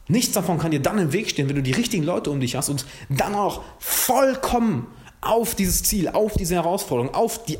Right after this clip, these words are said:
Angst zuläufst. Das ist die ultimative Maf-,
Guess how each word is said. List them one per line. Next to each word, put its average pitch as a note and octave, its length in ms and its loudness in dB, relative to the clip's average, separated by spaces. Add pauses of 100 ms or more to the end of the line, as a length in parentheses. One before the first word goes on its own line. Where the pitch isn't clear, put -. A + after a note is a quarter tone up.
Angst - 560 0 (180)
zuläufst. - 680 0 (1040)
Das - 80 -6
ist B2 120 -4
die C3+ 120 -4
ultimative D3+ 520 2
Maf-, G#2+ 260 -2